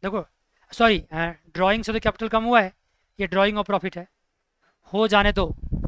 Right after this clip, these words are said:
लेकिन इंटरेस्ट निकालते वक्त उसको हम कंसीडर नहीं करते, क्योंकि ड्राइंग पे अलग से इंटरेस्ट पार्टनर्स को पे करना होता है। किसको? फर्म को। मान गए? हाँ,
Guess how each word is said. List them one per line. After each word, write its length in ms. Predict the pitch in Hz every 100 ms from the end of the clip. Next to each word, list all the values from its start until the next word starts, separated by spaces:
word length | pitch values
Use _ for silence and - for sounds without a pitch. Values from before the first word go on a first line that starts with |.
| - - - -
लेकिन 200 | 190 -
इंटरेस्ट 500 | 180 - 214 233 -
निकालते 460 | 196 190 185 180
वक्त 220 | 202 220 196
उसको 200 | - 196
हम 80 |
कंसीडर 460 | 185 180 165 208 262 - - _ _ 175
नहीं 240 | 185 208
करते, 260 | 202 185 208
क्योंकि 220 | 208 214
ड्राइंग 480 | - 185 190 233 233
पे 200 | 214 226
अलग 440 | 226 - 214 240
से 200 | - 240
इंटरेस्ट 540 | 202 202 - 240 - - - - - _ _ _ _ _ - _ _
पार्टनर्स 600 | 208 208 214 240 269 254
को 200 | - 269
पे 260 | - 233 240
करना 280 | 233 220
होता 220 | 214 185 190
है। 40 |
किसको? 320 | 214 - 220 165 - _ - - _ - - _ _ _ _ -
फर्म 280 | 196 185
को। 160 | 175 147 - - - -
मान 140 | 190
गए? 220 | 208 226 - _ _ _ _ - - _ -
हाँ, 280 | 170 147